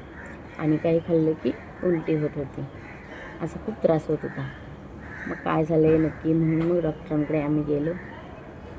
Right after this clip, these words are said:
आणि आमच्या फॅमिली डॉक्टरनी सांगितलं की तुम्ही, अ, पोटात, पोटाची सोनोग्राफी करा आणि युरि-,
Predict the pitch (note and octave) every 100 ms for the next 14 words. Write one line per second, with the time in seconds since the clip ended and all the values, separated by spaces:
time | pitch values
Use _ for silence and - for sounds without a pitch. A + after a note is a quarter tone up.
0 | - - - - D3+ D3+ D3+ D3+ - D#3+
1 | D#3+ D#3+ D#3+ D#3 D#3 D3+ - D3+ D#3 D#3
2 | D3 C#3+ D3 - D3+ D#3 D#3 D#3+ D#3+ -
3 | - - - - - - D#3 D3+ D#3 D3+
4 | - D3+ C#3+ D3 - - - - - -
5 | - D#3+ D3 C#3+ E3+ F3+ D#3 D3 D3 D3
6 | E3 D#3 D3+ F#3 G#3 - - - - -
7 | - - - - - - - - - D#3
8 | D3+ D3+ D3+ D3+ D3+ D#3 D#3+ E3 D#3+ E3